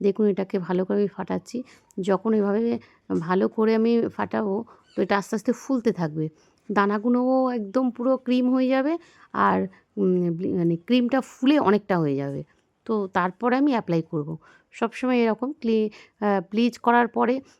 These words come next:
এবারে যদি আমি মুখে বা হাতে এক একটা জায়গায় এক এক রকম রাখবো। যেমন পিঠে আমি ব্লিচ করছি, তো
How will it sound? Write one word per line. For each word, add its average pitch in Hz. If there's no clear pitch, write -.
এবারে 226
যদি 240
আমি 247
মুখে 226
বা 226
হাতে 214
এক -
একটা 240
জায়গায় 214
এক -
এক 202
রকম 196
রাখবো। 180
যেমন 220
পিঠে 233
আমি 220
ব্লিচ 208
করছি, 220
তো 214